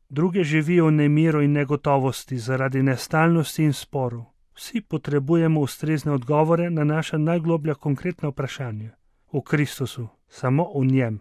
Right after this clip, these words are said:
je moč najti resničen mir ter izpolnitev kakršnega koli človeškega teženja. Jezus bolj kot kdorkoli pozna človekovo srce,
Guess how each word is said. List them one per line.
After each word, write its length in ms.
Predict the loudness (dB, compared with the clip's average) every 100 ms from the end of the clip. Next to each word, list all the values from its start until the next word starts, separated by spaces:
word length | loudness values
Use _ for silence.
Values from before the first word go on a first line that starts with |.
| _
je 160 | -6 -2
moč 340 | 0 -2 -4
najti 360 | 0 0 0 -2
resničen 520 | -2 -2 -2 0 0
mir 280 | 2 2 0 -8 _
ter 140 | -4
izpolnitev 720 | -4 -4 -2 2 2 0 -2 -4
kakršnega 680 | -8 -8 -8 -4 -2 -2
koli 300 | -2 -2 -2
človeškega 680 | -4 -4 -4 -4 -8 -8 -6
teženja. 600 | -6 -6 -6 -6 -6 -10 -16 -20 _ -4
Jezus 380 | 0 2 0 2
bolj 200 | 2 2
kot 160 | 0
kdorkoli 520 | 0 0 2 4 4 4
pozna 360 | 0 2 0
človekovo 600 | 0 0 0 0 0 0 0
srce, 460 | -2 -8 -8 -12